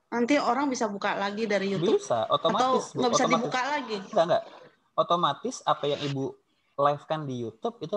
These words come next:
Speaker 2: pasti tersimpan di YouTube.
Speaker 1: Nah, terus orang-orang bisa buka gitu, Pak?
Speaker 2: Bisa. Nih, ya, tadi yang kita rekam tadi ya, yang kita rekam tadi ya.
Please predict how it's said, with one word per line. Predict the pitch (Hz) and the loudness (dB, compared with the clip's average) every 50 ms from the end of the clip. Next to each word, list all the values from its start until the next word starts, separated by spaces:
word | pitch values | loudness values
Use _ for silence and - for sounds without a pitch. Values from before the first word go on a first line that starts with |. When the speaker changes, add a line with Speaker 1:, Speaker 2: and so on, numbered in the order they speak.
| 202 | -4
Speaker 2:
pasti | - 175 165 160 - - - | -2 -4 -4 -4 -6 -8 -8
tersimpan | 170 - - 220 240 254 - 254 233 | -8 -6 -6 -6 -6 -8 -8 -10 -6
di | 185 156 156 165 | -4 -4 -4 -4
YouTube. | 190 185 - - - _ _ _ _ _ _ _ _ _ _ _ _ _ _ _ _ _ _ _ _ _ _ _ _ _ _ | -4 -6 -8 -10 -10 _ _ _ _ _ _ _ _ _ _ _ _ _ _ _ _ _ _ _ _ _ _ _ _ _ _
Speaker 1:
Nah, | - 214 214 202 202 196 196 196 | -4 -2 0 2 2 0 0 -2
terus | 277 285 - | -2 -2 0
orang-orang | - 254 254 262 262 311 359 339 | 0 0 0 0 0 0 0 0
bisa | 277 269 247 - 254 226 | 0 -2 -2 -2 -2 -2
buka | 208 208 208 - - 240 208 | -2 -6 -8 -4 -4 -2 -2
gitu, | 127 135 160 208 226 190 | 0 0 0 0 -2 -4
Pak? | 190 185 | -2 0
Speaker 2:
Bisa. | 160 117 107 98 78 62 55 - - | 2 2 4 2 2 0 -2 -4 -6
Nih, | - 143 139 131 127 117 110 92 | -10 -10 -10 -10 -10 -10 -10 -10
ya, | 67 78 - - | -6 -4 -4 -2
tadi | 135 127 127 147 | -2 -2 0 0
yang | 151 147 | -2 -2
kita | 147 143 135 - - | -2 -4 -2 -2 -2
rekam | 139 - - 151 151 | -2 0 0 2 2
tadi | 151 156 160 156 | 2 2 4 6
ya, | 135 123 123 127 | 8 10 10 10
yang | 131 | 8
kita | 127 127 131 | 4 2 2
rekam | 127 131 - 131 127 | 2 4 4 4 4
tadi | 135 131 135 139 135 | 4 2 4 4 4
ya. | 117 107 117 120 143 147 | 4 4 2 0 -2 -6